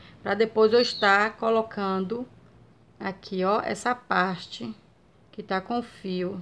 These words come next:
de silicone, que eu deixei o espaço. Aí eu deixo esfriar um pouquinho,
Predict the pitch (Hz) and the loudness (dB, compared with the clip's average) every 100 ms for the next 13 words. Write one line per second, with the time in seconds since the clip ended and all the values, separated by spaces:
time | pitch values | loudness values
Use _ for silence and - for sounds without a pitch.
0 | 175 202 180 214 208 208 185 170 170 175 | -12 -14 -6 -4 -2 -4 -4 -2 -2 -2
1 | 185 185 202 196 208 - 165 160 - - | -4 -4 -6 -6 -8 -10 -8 -8 -12 -18
2 | - - _ _ _ _ _ _ _ _ | -20 -20 _ _ _ _ _ _ _ _
3 | - 190 180 196 208 214 220 - 214 202 | -8 -4 -2 -2 -2 -4 -4 -4 0 2
4 | 220 269 302 220 - 202 208 208 175 | 0 0 0 0 -2 -8 -6 -4 -4